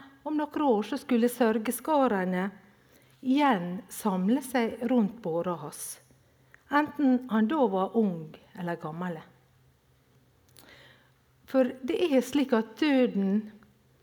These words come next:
er livet sin eneste utgang, og vår felles siste fiende.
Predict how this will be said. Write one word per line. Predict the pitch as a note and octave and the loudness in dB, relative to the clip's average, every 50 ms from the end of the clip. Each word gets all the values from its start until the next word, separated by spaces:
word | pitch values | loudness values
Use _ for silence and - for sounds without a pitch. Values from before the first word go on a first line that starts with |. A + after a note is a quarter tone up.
| _ _ _ _ _ | _ _ _ _ _
er | A3 A3+ A3+ | 2 4 4
livet | A3+ A#3+ B3+ B3 A#3 G#3 E3+ F3 E3+ - | 6 6 6 4 4 2 0 -2 -4 -2
sin | - G#3+ F#3+ G3 A#3 - - | -2 -2 -2 -2 -4 -4 -4
eneste | F#3 F3+ F3+ F#3 G3 G#3 A#3+ A3+ - - - G#3 | -4 -2 -2 0 0 0 0 -2 -4 -6 -6 -6
utgang, | F#3+ - F3 F3+ F3+ - - F#3 D#3+ E3 E3+ - - - - - _ _ _ _ _ _ _ _ _ _ _ _ _ _ _ _ _ _ _ - | -4 -4 -6 -8 -10 -8 -8 -8 -6 -6 -10 -14 -16 -18 -18 -20 _ _ _ _ _ _ _ _ _ _ _ _ _ _ _ _ _ _ _ -4
og | A3+ G#3+ | 0 2
vår | A#3 A#3 A3+ A#3 | 2 2 2 4
felles | - C#4 B3+ A#3 G3+ D#3+ D#3 D#3 D#3 - - - - - - - - - - _ _ _ _ _ _ _ _ | 4 6 6 6 4 2 -2 -6 -8 -10 -14 -16 -14 -16 -18 -18 -20 -20 -20 _ _ _ _ _ _ _ _
siste | - - G#3+ G3 - - - - - _ - D#3 D3 - - _ | -4 -2 -2 -2 -2 -6 -12 -14 -16 _ -14 -14 -14 -14 -18 _
fiende. | _ - G3 F#3 F3+ F3 E3+ E3 - | _ -4 -2 -2 -2 -4 -6 -10 -14